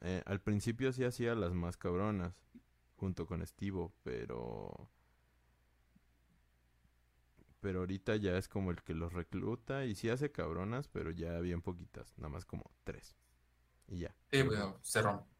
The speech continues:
Speaker 2: se rompió la clavícula, esas
Speaker 1: Ajá.
Speaker 2: cosas se rompieron.
Speaker 1: Pero porque ya está bien viejito, güey, o sea, se entiende, pues. <laughs> O sea, no le puedes pedir más. <laughs> Entonces,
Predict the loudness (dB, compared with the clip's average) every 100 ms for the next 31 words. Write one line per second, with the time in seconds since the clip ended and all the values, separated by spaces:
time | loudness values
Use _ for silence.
0 | _ -2 2 4 4 2 2 2 0 0
1 | 0 0 -2 -6 -6 -2 2 2 2 0
2 | -2 -4 -4 4 4 4 4 4 4 2
3 | 4 4 4 6 6 4 2 -2 -8 -8
4 | -8 -8 -10 -10 -10 -10 -14 -20 -20 -20
5 | -2 0 2 2 2 2 -2 -2 -2 -2
6 | -6 -14 -6 0 2 4 2 0 -6 -18
7 | -20 -20 -20 -20 -14 -10 -8 -4 -2 -2
8 | 0 2 0 0 0 0 0 -2 -4 _
9 | -20 -20 -20 -6 -4 -2 0 0 2 0
10 | -2 -2 0 0 0